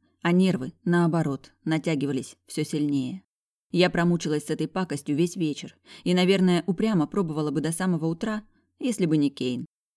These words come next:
Он явился около полуночи, разумеется, в обличии кота. Скромно поскребся в закрытое окно –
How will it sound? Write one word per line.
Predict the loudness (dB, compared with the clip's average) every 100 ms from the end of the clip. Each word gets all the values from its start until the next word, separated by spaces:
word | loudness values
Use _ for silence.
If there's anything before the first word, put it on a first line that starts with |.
| _ _ _
Он | 2
явился | 4 4 2 2 -2
около | 0 -2
полуночи, | -2 -2 2 0 -2 -8 -10 -10
разумеется, | -4 0 2 2 2 0
в | 0
обличии | 0 -2 -4
кота. | -6 -8 -8 -12 -14 _ _ _ -20
Скромно | -2 2 4 4
поскребся | 0 -2 -2 -2 -2
в | -2
закрытое | -2 -4 -4 -4
окно – | -4 -4 -4 -4